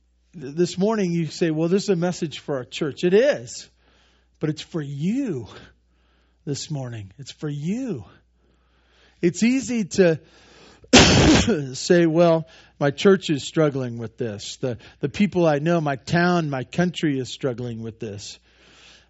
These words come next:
But this morning, this is a message for you. As I thought about, uh, as I was preparing this message, I, I wanna tell you, I thought about you,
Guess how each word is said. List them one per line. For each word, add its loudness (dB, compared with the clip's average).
But 2
this 2
morning, 0
this -4
is -6
a 2
message -4
for -4
you. -4
As 4
I 6
thought 0
about, 0
uh, 0
as -4
I 2
was -4
preparing 0
this -4
message, -4
I, -10
I -6
wanna -2
tell 0
you, 0
I -6
thought -10
about -6
you, -4